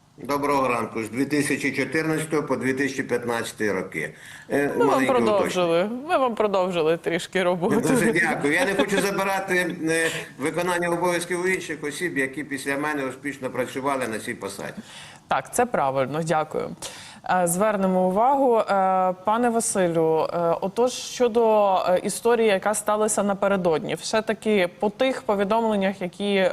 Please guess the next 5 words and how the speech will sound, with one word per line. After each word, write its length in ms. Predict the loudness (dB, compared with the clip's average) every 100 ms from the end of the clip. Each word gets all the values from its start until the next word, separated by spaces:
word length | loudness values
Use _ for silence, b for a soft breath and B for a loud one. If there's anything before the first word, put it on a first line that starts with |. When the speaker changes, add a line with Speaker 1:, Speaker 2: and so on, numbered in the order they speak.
| 0
Speaker 2:
ви 320 | 2 2 2
бачили 520 | 2 0 0 -2 -4
в 60 | -6
публічних 680 | -4 -2 0 -2 -4 -6 -2
джерелах, 480 | 0 2 2 2